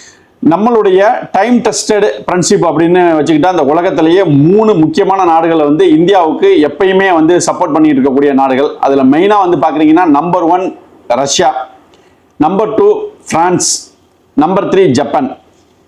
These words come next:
இந்த மூணு நாடுகளும் நம்மளுடைய ஆபத்தான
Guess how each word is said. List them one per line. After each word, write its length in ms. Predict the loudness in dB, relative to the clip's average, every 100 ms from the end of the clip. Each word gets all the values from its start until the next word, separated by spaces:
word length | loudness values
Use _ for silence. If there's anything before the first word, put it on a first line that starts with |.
| _
இந்த 380 | -2 2 2 2
மூணு 360 | 0 0 2 2
நாடுகளும் 680 | 2 2 0 0 0 0 0
நம்மளுடைய 500 | 2 0 2 2 2
ஆபத்தான 680 | 2 0 -2 0 0 2